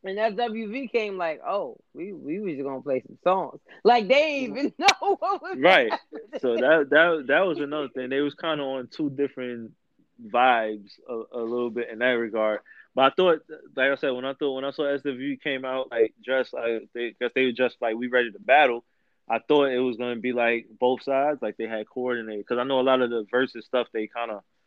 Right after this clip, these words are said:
Speaker 1: Yeah.
Speaker 2: plan some of the stuff out and coordinate and stuff like that or whatever.
Speaker 1: It, it
Speaker 2: So I
Speaker 1: didn't seem like that.
Speaker 2: So it didn't seem like that. So that probably, I guess, the aesthetics of it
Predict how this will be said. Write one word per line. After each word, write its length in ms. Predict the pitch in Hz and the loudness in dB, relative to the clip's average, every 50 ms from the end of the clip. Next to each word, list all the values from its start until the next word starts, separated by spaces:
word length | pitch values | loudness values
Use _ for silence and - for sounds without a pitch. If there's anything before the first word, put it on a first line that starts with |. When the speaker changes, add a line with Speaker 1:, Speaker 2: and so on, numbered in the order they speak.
| _ _ _ _ _ _ | _ _ _ _ _ _
Speaker 1:
Yeah. 200 | - 139 135 147 147 | -18 -12 -8 -2 0
Speaker 2:
plan 440 | 135 131 127 127 123 120 123 110 - | 4 4 4 4 4 2 -2 -6 -8
some 220 | _ - 131 131 127 | _ 0 0 0 2
of 60 | 120 | 0
the 60 | 117 | -4
stuff 280 | - - 135 120 - - | 0 0 0 2 4 4
out 220 | 123 117 117 113 | 4 4 4 2
and 120 | 113 107 _ | -4 -8 _
coordinate 540 | - 123 123 131 135 135 131 131 131 135 | -6 -4 0 0 0 0 0 -2 -4 -4
and 120 | 135 135 127 | -4 -6 -6
stuff 180 | - 143 139 127 | -4 -4 -4 -2
like 200 | 131 135 135 135 | -2 -2 -2 -2
that 260 | - 143 139 139 139 | 0 2 2 2 2
or 80 | - 131 | 0 -4
whatever. 340 | 127 131 135 135 135 135 151 | -4 0 0 0 0 0 -4
Speaker 1:
It, 120 | 160 143 160 | -4 -4 -6
it 280 | 160 - 147 160 147 | -8 -8 -10 -10 -4
Speaker 2:
So 60 | - 170 | 0 0
I 100 | 170 165 | 0 0
Speaker 1:
didn't 160 | 151 - - | -2 -8 -10
seem 180 | - 151 139 135 | -8 -8 -6 -6
like 180 | 131 135 120 _ - | -6 -6 -8 _ -14
that. 160 | - 107 - _ _ _ - - - _ _ _ | -14 -14 -16 _ _ _ -16 -16 -16 _ _ _
Speaker 2:
So 180 | - - 151 131 | 0 4 4 4
it 260 | 123 117 107 95 - | 4 4 0 -6 0
didn't 300 | - 151 170 180 160 151 139 | 2 4 4 4 4 0 0
seem 180 | - 156 151 143 | 0 -2 0 2
like 220 | 139 135 131 110 | 2 0 0 2
that. 240 | 131 127 123 123 120 | 2 2 2 2 -2
So 260 | - - 127 120 117 117 110 107 | -2 -2 0 0 0 -2 0 2
that 360 | 135 143 147 143 143 - _ | 4 6 4 4 2 -2 _
probably, 380 | - 151 139 139 135 131 127 | -4 -2 0 0 0 0 -2
I 140 | - - 127 | -2 -4 -6
guess, 280 | 123 139 135 131 127 - - _ _ _ _ _ _ _ _ _ - | -2 -2 -2 -2 -2 -6 -10 _ _ _ _ _ _ _ _ _ -6
the 220 | - 123 127 123 127 | -4 -2 -2 0 -2
aesthetics 500 | 127 - - 139 139 135 131 113 - - | -4 -4 -2 -2 0 0 -2 -4 -6 -6
of 200 | 127 120 113 117 | -6 -4 -4 -4
it 200 | 113 110 113 | -6 -6 -8